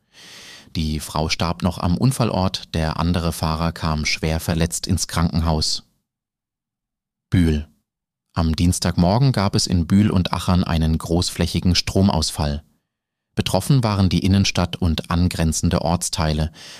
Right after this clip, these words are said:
Auch in Achern kam es zu Störungen. Die Ursache für die Ausfälle ist bisher nicht bekannt. Techniker arbeiten an der Behebung.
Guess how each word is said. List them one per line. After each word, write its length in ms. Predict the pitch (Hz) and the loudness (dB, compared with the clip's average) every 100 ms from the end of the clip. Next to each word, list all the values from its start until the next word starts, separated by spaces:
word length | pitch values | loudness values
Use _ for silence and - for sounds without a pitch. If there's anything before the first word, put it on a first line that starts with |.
| - | -4
Auch 200 | 110 - | -2 0
in 120 | 98 | 0
Achern 360 | - - 82 78 | 0 2 0 0
kam 260 | 80 78 | -2 0
es 160 | 78 - | -2 -2
zu 100 | 87 | -4
Störungen. 800 | - 82 78 80 78 76 - _ _ _ _ _ _ - | 0 2 2 2 2 -2 -8 _ _ _ _ _ _ -4
Die 280 | 78 78 | -2 -2
Ursache 440 | - 104 113 101 104 | 2 2 2 0 0
für 120 | - | 0
die 140 | - | 0
Ausfälle 440 | - 120 - 127 127 | 0 0 2 2 2
ist 300 | - - - | 0 -4 -2
bisher 380 | 92 - 85 85 | -2 2 2 4
nicht 420 | 85 95 - - | 6 4 2 -4
bekannt. 540 | 107 - 80 73 - _ _ _ _ | -2 0 0 -2 -6 _ _ _ _
Techniker 600 | - 85 92 85 82 78 | -2 2 2 2 2 2
arbeiten 600 | 78 78 80 80 - 82 | 0 0 0 0 2 2
an 220 | - 80 | 2 0
der 160 | 78 78 | 2 2
Behebung. 680 | 82 80 87 85 76 73 | 2 2 2 2 0 0